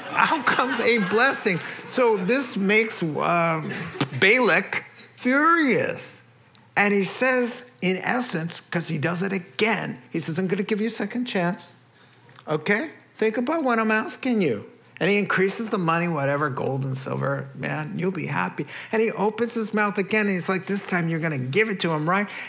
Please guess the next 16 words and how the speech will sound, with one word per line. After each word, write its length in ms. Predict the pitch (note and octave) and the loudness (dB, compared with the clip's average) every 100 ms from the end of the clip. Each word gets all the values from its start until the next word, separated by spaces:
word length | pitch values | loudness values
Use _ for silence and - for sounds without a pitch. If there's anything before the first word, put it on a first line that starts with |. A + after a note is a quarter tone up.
| - | -2
And 120 | G3+ | 2
he 120 | G#3+ | 4
opens 320 | A3+ A3+ G#3+ | 2 2 -2
his 140 | G3 G3 | 0 0
mouth 240 | A3 G#3+ | 0 0
again, 280 | G#3 G#3 G#3 | 0 0 2
and 120 | G3+ | 2
he 80 | G3 | 0
says, 240 | F#3 G3 | 0 2
"Oh, 200 | A3 A#3 | 4 4
Israel, 800 | A#3 A3+ G3 G3+ G#3 G3 F3 D3 | 4 4 2 2 4 2 2 0
blessed 420 | - A3+ A3 G#3+ F#3+ | 0 0 0 0 2
be," 540 | G#3+ G#3+ G#3+ G#3 G3 - - - | 4 4 4 4 0 -2 -6 0
you 140 | G#3 | 4
know. 320 | G3+ - A3 | 4 4 2
<laughs> 60 | - | 0